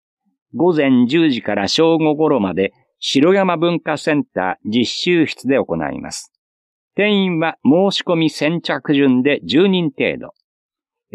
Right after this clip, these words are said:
なお、初めての方を優先します。講師は管理栄養士。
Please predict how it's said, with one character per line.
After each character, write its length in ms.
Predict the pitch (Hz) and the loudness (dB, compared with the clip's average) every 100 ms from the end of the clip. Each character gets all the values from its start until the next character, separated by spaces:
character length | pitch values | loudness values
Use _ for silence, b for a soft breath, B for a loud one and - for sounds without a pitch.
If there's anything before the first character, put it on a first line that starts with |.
| 131 | -2
な 160 | 151 | 2
お、 140 | 135 - | 0 -2
初 380 | - 127 151 233 | -8 -6 2 2
め 120 | 226 | 2
て 120 | 196 | 0
の 140 | 180 | 0
方 340 | 160 147 202 208 | -2 -6 -2 0
を 160 | 156 | 0
優 160 | 104 120 | 2 0
先 220 | - 107 | 0 -4
し 140 | 104 90 | -4 -4
ま 120 | 98 | -6
す。 200 | - - _ _ _ _ _ - - | -8 -16 _ _ _ _ _ -20 -2
講 180 | 214 | 0
師 200 | 220 135 | 0 0
は 200 | 127 147 - | -2 -2 -6
管 280 | 135 151 156 | -4 -2 2
理 160 | 147 | 0
栄 180 | - 127 | 2 0
養 200 | 117 92 | 2 0
士。 260 | - - | -2 -8